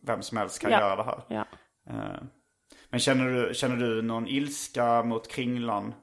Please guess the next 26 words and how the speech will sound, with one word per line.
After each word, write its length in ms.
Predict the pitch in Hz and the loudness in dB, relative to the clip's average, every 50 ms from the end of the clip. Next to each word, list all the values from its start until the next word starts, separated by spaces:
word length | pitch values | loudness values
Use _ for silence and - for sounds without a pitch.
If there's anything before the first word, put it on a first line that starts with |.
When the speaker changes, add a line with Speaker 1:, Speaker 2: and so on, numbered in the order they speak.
| _ _ _ _ _ _ _ _ _ _ _ _ - | _ _ _ _ _ _ _ _ _ _ _ _ -12
Speaker 1:
efter 200 | - - - 120 | -10 -6 -2 0
det 100 | 113 110 | 0 0
som 160 | - 120 113 | -2 -4 -6
hänt? 220 | 113 110 - - - - - _ _ _ _ - _ _ _ - - - - - - - - - - - _ 427 - | -6 -6 -8 -10 -14 -20 -20 _ _ _ _ -20 _ _ _ -20 -20 -20 -20 -20 -20 -20 -20 -20 -20 -20 _ -2 2
Speaker 2:
Ehm, 420 | 233 233 233 233 233 233 226 - - - - - - - - - 202 - - - - - - - - _ _ _ _ _ _ _ _ _ _ _ _ _ _ _ _ _ - - - _ - - | 4 6 6 6 4 2 0 -2 -4 -8 -10 -12 -12 -10 -10 -8 -8 -8 -8 -8 -10 -12 -12 -16 -18 _ _ _ _ _ _ _ _ _ _ _ _ _ _ _ _ _ -10 -10 -10 _ -4 -2
alltså, 400 | 185 185 180 - - - 214 202 196 196 190 190 190 190 190 185 180 185 190 185 - - - - - - - - - - - - - _ _ - _ - _ _ | -2 -2 0 0 0 2 4 6 6 6 6 6 6 6 6 6 6 6 4 2 -2 -12 -20 -20 -20 -20 -20 -20 -20 -20 -20 -20 -20 _ _ -20 _ -20 _ _
jag 480 | - 220 202 226 233 247 262 269 262 | -8 0 4 6 6 8 8 6 6
kan 120 | - 302 285 | 4 4 6
känna 240 | - 294 269 233 | 6 6 6 8
mig 160 | 226 214 208 202 | 8 8 6 6
lite 260 | 202 208 - - 190 | 6 2 2 0 -2
så 140 | - - 196 | -2 -2 -2
här, 360 | 196 190 175 170 170 175 175 175 190 | 0 0 0 2 2 0 0 -2 -2
eh, 1300 | 180 175 180 - - - - - - - 71 69 65 - - 50 50 50 50 50 - - 50 50 50 - - - - - - - - - _ _ _ _ _ - - - | 0 0 2 2 2 0 0 -2 -2 -2 -2 -4 -4 -4 -4 -6 -6 -8 -8 -8 -10 -12 -14 -14 -12 -14 -14 -14 -14 -18 -18 -20 -20 -20 _ _ _ _ _ -20 -8 0
på 160 | - 220 214 | 4 4 4
ett 140 | 214 208 - | 4 4 2
personligt 520 | 220 208 - - 254 269 294 311 320 320 | 0 0 2 2 4 4 6 4 4 4
plan 140 | - 214 196 | 4 2 4
tror 100 | - 214 | 4 2
jag 80 | 190 185 | 4 4
nästan 240 | 190 190 - 190 | 2 2 2 0
att 80 | 185 - | -2 0
det 80 | - 196 | -2 -6
första 500 | - - - 208 202 190 190 - - 240 | -2 4 6 6 6 6 4 0 -4 0
som 140 | 233 285 269 | 2 4 6
hände... 520 | 277 254 226 214 196 185 175 170 170 180 | 6 6 6 4 4 4 4 4 2 2